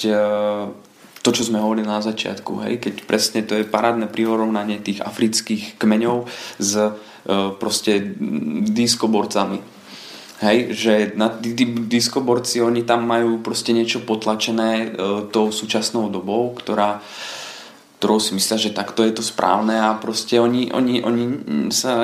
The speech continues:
neviem, neoblečú alebo netancujú to tak naozaj, ako to cítia, ale proste ako majú nakúkané,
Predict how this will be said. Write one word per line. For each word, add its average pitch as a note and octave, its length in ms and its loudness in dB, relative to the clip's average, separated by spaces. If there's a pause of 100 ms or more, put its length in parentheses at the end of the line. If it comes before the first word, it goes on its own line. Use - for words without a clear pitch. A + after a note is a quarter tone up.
neviem, A2 480 -2
neoblečú A#2 480 4
alebo G#2+ 240 0
netancujú A#2 640 0
to G#2+ 80 -8
tak G#2+ 240 0
naozaj, G#2 480 -2
ako G#2 160 -2
to G#2 160 -2
cítia, A#2 480 -2
ale A#2 160 0
proste A#2+ 320 -2
ako E3+ 240 0
majú G2+ 240 0
nakúkané, A2 480 -4